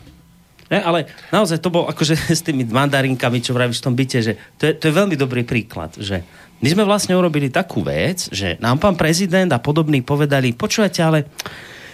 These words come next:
to je nehumánne zamkínať si byty, veď to by ako vyzeralo, že nemôže hocikto prísť. My sme otvorená spoločnosť, dáme dole dvere. My vyve-, vyvezme ich z,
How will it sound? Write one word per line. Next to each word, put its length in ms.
to 80
je 100
nehumánne 640
zamkínať 540
si 100
byty, 400
veď 240
to 80
by 160
ako 240
vyzeralo, 400
že 80
nemôže 320
hocikto 420
prísť. 540
My 100
sme 140
otvorená 400
spoločnosť, 640
dáme 240
dole 240
dvere. 400
My 160
vyve-, 480
vyvezme 400
ich 80
z, 80